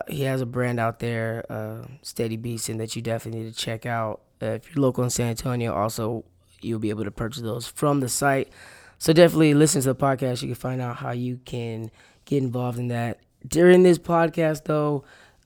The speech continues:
uh, we're gonna touch on a couple things. Um,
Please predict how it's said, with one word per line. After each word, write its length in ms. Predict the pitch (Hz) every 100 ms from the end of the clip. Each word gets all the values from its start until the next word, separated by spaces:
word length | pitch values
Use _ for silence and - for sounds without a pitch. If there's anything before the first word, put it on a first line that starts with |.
| -
uh, 140 | 165
we're 80 | 165
gonna 140 | 170 160
touch 240 | 175 165
on 80 | 156
a 80 | 143
couple 320 | 156 147 147
things. 640 | - 151 151 147 123 - -
Um, 640 | 143 135 131 131 127 123